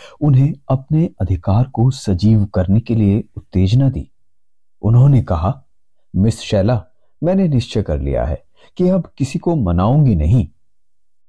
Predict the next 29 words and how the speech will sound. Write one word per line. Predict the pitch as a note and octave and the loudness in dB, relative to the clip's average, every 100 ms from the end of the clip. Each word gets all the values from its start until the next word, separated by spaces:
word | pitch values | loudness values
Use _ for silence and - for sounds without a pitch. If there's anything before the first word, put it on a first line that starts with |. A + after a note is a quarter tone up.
| _ | _
हाँ, | - B2 F2+ _ - | -4 -4 -4 _ -14
मेरी | D#2 F2 F3+ | -8 -4 -2
बेटी | F2+ F#3+ - | 0 -2 -2
का | F3 C#3+ | -4 -2
दुख | G#2 - B2+ - | -2 -2 -4 -4
से | - | -4
भरा | B2+ G2 A2+ | -2 0 0
भविष्य | A2+ G2 G#2+ - A2+ | 0 0 0 -2 -4
है | G#2 C3+ - _ _ - - | -2 -2 -4 _ _ -20 -6
और | G#3 C#3+ | -2 -2
उसके | A#2 - | -4 -2
लिए | F#3 C3+ C#3 - _ C#3+ | 0 0 -2 -6 _ -2
मुझे | D3+ D#3 | 0 2
कोई | D#3+ - D#3+ F3 | -2 -2 0 0
उपाय | E2+ - A#2 C#3 | -2 -2 -2 -2
करना | F2 F2 F2+ | 0 0 0
ही | D#2 | 0
होगा। | D3+ D3 C#3 - - _ _ _ _ _ _ _ - C3 | 0 0 -4 -6 -14 _ _ _ _ _ _ _ -10 -2
वो | D3+ | 0
इस | C#3 C#3 | 0 -2
तरह | B2 A#2 | -2 2
ना | F#3+ A#3 | 2 2
रह | D#3 A2 | 2 0
सकेगी। | F#2 E2+ E2 D#2 D2+ _ _ _ _ _ _ _ _ - | -2 -8 -12 -14 -14 _ _ _ _ _ _ _ _ -4
मैंने | A2+ A#2+ B2+ C#3 - | 0 2 0 -2 -6
अपने | C#3+ - D#3+ | -8 -2 -2
नाम | F2+ F2+ G2+ A#2+ | 0 0 2 0
की | G#2+ | 0
जिम्मेदारी | F#2+ G2+ F#2 G#2 C3+ G#2 C3+ | 0 0 2 2 2 0 -2